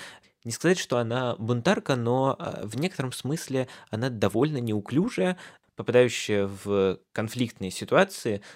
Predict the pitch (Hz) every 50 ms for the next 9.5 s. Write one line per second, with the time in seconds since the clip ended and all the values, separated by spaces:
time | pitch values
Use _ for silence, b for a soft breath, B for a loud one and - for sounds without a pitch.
0 | B B - 107 110 117 120 117 113 113 117 113 104 104 - 107 113 156 185 -
1 | - - 120 113 107 107 - - 95 95 95 98 98 98 98 92 b b b b
2 | b _ _ _ 104 98 104 104 98 90 85 67 - - _ _ _ 92 95 98
3 | 98 95 - 117 113 - 98 - - 98 92 120 165 165 151 120 107 95 92 101
4 | 98 - _ _ - 104 - - - - 101 - 113 104 - 101 101 104 104 104
5 | 98 - - 98 95 127 165 180 165 147 143 139 135 135 B B B B B -
6 | 104 107 113 113 113 117 113 117 117 b b b b _ _ _ - 117 113 123
7 | 120 - - - - - - 104 - - - 104 95 92 - - 110 - - -
8 | - - 95 92 87 - - _ - 147 - - - 90 92 87 87 95 92 87
9 | - - 90 82 92 - - - -